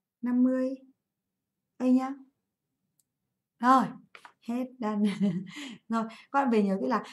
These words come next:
và nhớ cho cô là học sinh ý là hay bỏ dạng bài đọc hiểu lắm. Các bạn nhớ cho cô là dạng đọc hiểu, tại sao nên học nó? Bởi vì dạng bài đọc hiểu giúp chúng ta giỏi ngữ pháp. Đương nhiên là từ vựng rồi.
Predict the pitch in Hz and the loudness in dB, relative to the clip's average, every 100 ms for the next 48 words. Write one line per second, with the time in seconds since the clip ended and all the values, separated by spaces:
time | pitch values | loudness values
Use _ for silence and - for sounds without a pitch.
0 | - 254 262 294 302 311 247 - 269 285 | 0 4 6 4 2 0 -2 -2 0 0
1 | 254 175 214 220 220 151 156 170 175 165 | 0 -6 -6 -2 -2 -4 -10 -10 -8 -10
2 | 165 185 151 156 180 254 - _ _ - | -6 -6 -6 -6 -8 -8 -14 _ _ -20
3 | - - 320 254 277 277 262 190 - 220 | -10 0 2 2 0 -2 -2 -2 -6 -6
4 | 202 208 196 190 214 156 160 _ _ - | -4 -4 -4 0 0 0 -8 _ _ -12
5 | 208 - - 240 240 262 262 247 220 175 | -10 -10 -10 -6 -2 0 0 0 -2 -6
6 | 170 202 220 175 185 170 - _ _ 185 | -6 -4 -2 0 -2 -4 -14 _ _ -6
7 | 247 220 185 190 170 220 277 226 220 214 | -4 -2 0 0 -2 -2 -4 -4 -4 -6
8 | 180 160 233 254 277 285 - _ _ _ | -6 -6 -8 -6 -6 -6 -10 _ _ _
9 | _ 302 320 302 - 214 208 226 185 190 | _ 0 2 2 2 2 2 -2 -2 0
10 | 180 | -2